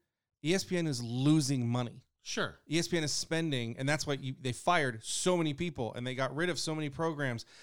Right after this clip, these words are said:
Speaker 1: and they're doing so much in streaming. Disney was trying to dump E S P N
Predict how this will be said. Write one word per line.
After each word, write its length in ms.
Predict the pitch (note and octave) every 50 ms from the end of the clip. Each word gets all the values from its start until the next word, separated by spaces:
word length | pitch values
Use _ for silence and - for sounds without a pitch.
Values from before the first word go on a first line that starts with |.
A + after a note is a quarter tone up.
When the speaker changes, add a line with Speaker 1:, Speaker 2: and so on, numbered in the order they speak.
| - -
Speaker 1:
and 100 | - C3+
they're 80 | C#3 C3
doing 200 | A#2 D3 E3+ F3
so 160 | E3+ - E3
much 160 | D#3 D#3 D3 -
in 100 | C#3+ C3+
streaming. 440 | C3 - - D#3 E3+ E3 C#3+ A2+ G#2 - _ _ _ _ _ _ _ _ _ _ _ _ _ _ _ _ _ -
Disney 240 | F3 G#3 G#3+ B3 C4
was 140 | A#3 G#3 -
trying 320 | - - F3+ F3+ F#3 F#3
to 60 | E3 C#3+
dump 360 | A#2 - C#3+ D3+ E3 D3+ - -
E 120 | D3+ D3+
S 120 | C#3+ C#3
P 220 | - - C3+ C3+ C3+
N 300 | B2+ A2+ A2 B2+ C#3